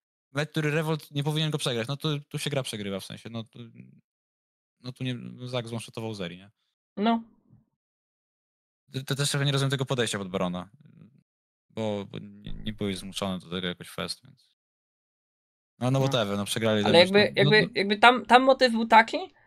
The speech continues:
Speaker 2: że ja widząc właśnie tamtą sytuację, która została uratowana przez Sergiego Nazari, jeszcze, i ta gra się wtedy nie skończyła.
Speaker 1: Ona potrwała dwie minuty dłużej tak naprawdę.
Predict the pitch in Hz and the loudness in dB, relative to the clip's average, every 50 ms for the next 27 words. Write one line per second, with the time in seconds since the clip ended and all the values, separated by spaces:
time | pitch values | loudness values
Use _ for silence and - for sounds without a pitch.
0 | _ _ _ - 202 214 220 240 240 240 240 226 226 220 220 220 226 - 226 226 | _ _ _ -2 2 6 8 8 8 6 4 4 4 4 4 2 0 0 4 8
1 | 247 254 247 233 220 220 - 214 208 214 196 180 185 - 185 - - 214 202 202 | 8 8 8 8 2 0 0 -4 0 4 4 4 4 2 -2 0 4 4 6 6
2 | 202 202 202 - 214 202 202 202 175 - _ _ _ - - 226 226 226 214 214 | 4 4 10 12 12 12 12 12 12 4 _ _ _ 0 6 10 12 12 12 12
3 | 233 220 220 226 214 208 196 190 - 170 160 - - 160 156 151 151 147 151 147 | 12 12 12 12 12 12 12 10 8 2 2 4 4 4 6 6 4 6 6 6
4 | 143 143 143 139 131 131 147 190 233 254 - - _ _ _ _ _ _ _ _ | 6 6 4 4 4 4 4 4 2 2 -2 -10 _ _ _ _ _ _ _ _
5 | _ _ _ _ _ _ _ - - - - 156 160 156 - - - - - 156 | _ _ _ _ _ _ _ -20 -10 0 4 6 6 6 4 0 0 6 8 8
6 | 196 - - - - 139 135 139 143 151 156 - - 147 - 143 139 143 143 147 | 8 8 4 -2 -6 -2 0 2 4 4 4 4 0 -2 -2 -2 -2 -2 -4 -4
7 | 147 147 147 143 - - 147 139 90 - 135 156 165 156 165 170 156 175 180 185 | -2 -4 -4 -4 -4 -4 0 2 2 2 2 2 0 0 0 0 2 2 2 2
8 | 165 160 180 185 185 - 175 170 165 135 117 127 - 113 113 113 113 107 101 101 | 4 4 4 4 4 2 2 4 4 4 2 0 -2 -2 -2 0 0 0 0 0
9 | 104 98 | -4 -8